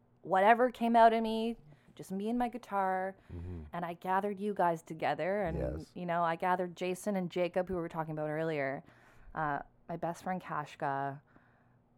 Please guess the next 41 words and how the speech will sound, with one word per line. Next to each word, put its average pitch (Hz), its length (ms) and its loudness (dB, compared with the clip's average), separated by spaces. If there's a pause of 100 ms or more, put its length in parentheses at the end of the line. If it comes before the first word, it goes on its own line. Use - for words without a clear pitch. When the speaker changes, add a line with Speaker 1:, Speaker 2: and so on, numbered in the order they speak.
(140)
Speaker 1:
and 165 160 -4
then 156 100 -2
I 160 100 -4
found 156 280 -14 (100)
Speaker 2:
Who 82 100 -2
is 76 140 -4
an 76 80 -6
amazing 73 640 -2
person, - 420 -4
Speaker 1:
She's - 380 -6 (100)
Speaker 2:
who 185 80 0
I'm 180 80 4
Speaker 1:
just, 78 220 -2
Speaker 2:
gonna 82 200 -2
move 78 240 -4
heaven 78 280 0
and 76 80 -4
Speaker 1:
just 76 120 -4
Speaker 2:
earth 76 160 -6
to - 80 -12
get 78 140 -4
her 73 100 -8
on 76 120 -6
this 76 200 -10
Speaker 1:
an 151 160 0
Speaker 2:
podcast, 87 200 -4
Speaker 1:
incredible - 420 -4
Speaker 2:
but - 20 -12
Speaker 1:
person. - 460 -12
Speaker 2:
yeah. 180 160 -4
Speaker 1:
Oh 170 140 -2
my 160 120 -2
God, 139 440 -2
I 151 120 -4
will 160 120 -6
go 165 160 -4
pick 143 240 -12
her 135 160 -8
up. 98 280 -8 (400)
Speaker 2:
Yeah. 160 380 0
Speaker 1:
Um, 151 320 -10